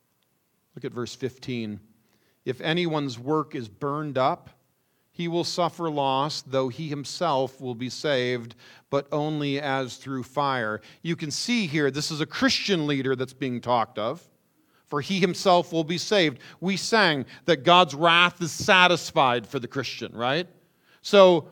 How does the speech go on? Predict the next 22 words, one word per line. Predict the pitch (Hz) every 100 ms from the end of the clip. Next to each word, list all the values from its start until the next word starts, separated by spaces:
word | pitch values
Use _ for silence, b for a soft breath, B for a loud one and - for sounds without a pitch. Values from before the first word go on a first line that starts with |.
| -
so | - 202 175 147 B B B -
no | 165
matter | 202 196
how | 160 226 180
tragic | - - 160 160 202 170 127 123
of | 135
a | 127
leader, | 127 180 170 85 - - _ _ _ _ _ -
if | - 156 -
he's | 190 165
a |
Christian, | - - 254 - - 131 113
he | 135
himself | 180 135 - 185 180 -
will |
be | 131 127
saved | - 165 175 156 117 - B B
in | 160 151
the | 139
end. | 156 160 151 143 139 B B B - - _
But | 151 160 160
nevertheless, | 156 208 233 143 143 185 - - -